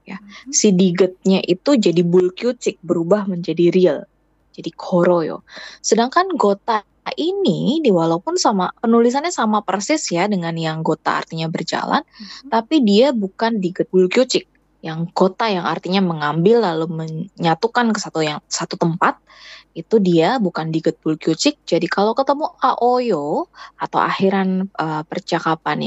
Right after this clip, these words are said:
Speaker 1: yang form, eh, yang casual tapi tetap sopan, itu dia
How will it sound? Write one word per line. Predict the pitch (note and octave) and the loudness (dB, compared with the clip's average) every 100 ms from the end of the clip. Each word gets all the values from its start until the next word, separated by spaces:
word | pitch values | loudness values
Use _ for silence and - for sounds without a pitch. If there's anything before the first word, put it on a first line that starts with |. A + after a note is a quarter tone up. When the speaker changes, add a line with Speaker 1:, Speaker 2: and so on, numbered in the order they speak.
| D3 | -6
Speaker 1:
yang | - | -2
form, | F#3 F#3+ F#3+ | 0 0 -2
eh, | E3+ D#3+ D#3+ | -4 -2 -2
yang | D#3 D#3+ F3 | -4 -8 -4
casual | G#3 G#3+ - C4 G#3 A#3+ | -2 0 2 4 2 -2
tapi | G3 E3 F#3 | -6 -12 -14
tetap | - - | -14 -10
sopan, | - F#2 - C4+ A#3+ | -6 -2 0 -2 -4
itu | E3 F#3+ | -6 -4
dia | F3+ D#3+ F3+ A3 | -2 0 2 2